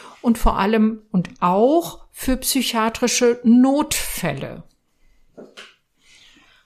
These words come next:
Als erstes gibt es da den sozialpsychiatrischen Dienst.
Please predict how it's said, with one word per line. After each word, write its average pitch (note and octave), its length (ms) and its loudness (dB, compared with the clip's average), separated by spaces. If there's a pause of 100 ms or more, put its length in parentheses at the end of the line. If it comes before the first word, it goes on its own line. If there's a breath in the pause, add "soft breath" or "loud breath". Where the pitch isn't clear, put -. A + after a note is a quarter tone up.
(100)
Als A#3 160 -4
erstes D4+ 520 -2
gibt - 200 -8
es A#3+ 140 -2
da A3 160 -2
den G#3+ 260 2
sozialpsychiatrischen G#3+ 1700 -4
Dienst. E3+ 640 -4